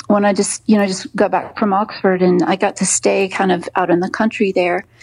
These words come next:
and simply being in the English countryside on my bus rides back and forth, I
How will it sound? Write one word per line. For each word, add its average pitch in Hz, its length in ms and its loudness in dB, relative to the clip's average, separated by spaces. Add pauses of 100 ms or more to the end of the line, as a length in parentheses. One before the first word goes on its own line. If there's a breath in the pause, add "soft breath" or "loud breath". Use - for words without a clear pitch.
(340 loud breath)
and 208 100 2
simply 262 300 2
being 233 380 4
in 208 120 2
the - 180 -2 (760)
English 240 340 2
countryside 214 600 -2
on 190 80 0
my 190 120 0
bus 202 280 -2
rides 196 240 0
back 180 260 -4
and 190 140 0
forth, 233 320 0
I 208 160 0